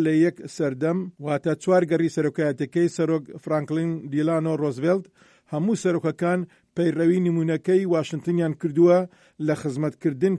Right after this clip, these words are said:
کە لە دوو گەڕ زیاتر لە پۆستی سەرۆکایەتیدا نەبوونە. لە ساڵی هەزار و نۆسەد و پەنجا و یەک کۆنگرسی ویلایەتە یەکگرتووەکان بیست و دووەمین گۆڕانکاری لە دەستوری ویلایەتە یەکگرتووەکان پەسەند کرد کەوا ماوەی سەرۆکایەتی لە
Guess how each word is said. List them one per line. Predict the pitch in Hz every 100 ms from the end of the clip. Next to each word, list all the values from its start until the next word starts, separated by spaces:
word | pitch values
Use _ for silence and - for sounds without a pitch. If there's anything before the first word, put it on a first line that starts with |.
| -
کە | 156 143
لە | 147 139
دوو | 165 208 170
گەڕ | 170 175
زیاتر | 143 160 151 185 190 - _ 156
لە | 151 143
پۆستی | 190 - 170
سەرۆکایەتیدا | 170 156 156 165 156 175 160 175 175 - 165
نەبوونە. | 170 131 107 92 69 _ _ -
لە | 143 139
ساڵی | 180 180 180
هەزار | 151 147 180
و | 170
نۆسەد | 160 196 156
و | 156
پەنجا | 135 143
و | 139 156
یەک | 180 _ _ _ -
کۆنگرسی | 170 143 165 - 185
ویلایەتە | 170 160 156 160
یەکگرتووەکان | 131 123 147 165 175 170 - _ -
بیست | 156 156
و | 165 135
دووەمین | 156 170 196 160
گۆڕانکاری | 156 160 156 170 165 175
لە | 160 151
دەستوری | - 190 175 165
ویلایەتە | 160 156 147
یەکگرتووەکان | 156 139 131 151 180 175 143
پەسەند | 147 190 190 -
کرد | 196 190 _ _ _ -
کەوا | 175 170
ماوەی | 160 160 160 190 175
سەرۆکایەتی | 170 160 170 160 151 185 175
لە | 165